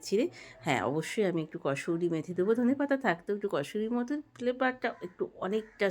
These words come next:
সুন্দর, ভীষণ খেতে ভালো লাগে। আর ধনে পাতাও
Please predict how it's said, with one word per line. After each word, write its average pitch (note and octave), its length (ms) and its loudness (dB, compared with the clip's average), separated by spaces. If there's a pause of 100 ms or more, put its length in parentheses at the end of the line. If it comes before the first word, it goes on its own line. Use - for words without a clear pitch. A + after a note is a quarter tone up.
(100)
সুন্দর, E3+ 320 2 (100)
ভীষণ F3 340 -2
খেতে E3 260 -2
ভালো D#3+ 220 0
লাগে। E3 200 -4 (680)
আর E3 220 2
ধনে E3 240 2
পাতাও F3+ 240 2